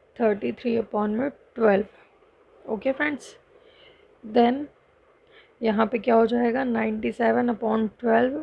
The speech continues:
डिवाइड की जगह हो गया into and थर्टी थ्री upon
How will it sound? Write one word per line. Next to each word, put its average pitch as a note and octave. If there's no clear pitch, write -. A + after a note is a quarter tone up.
डिवाइड A3
की A#3+
जगह G#3+
हो G#3+
गया G#3+
into A#3
and B3
थर्टी A3+
थ्री A#3+
upon A3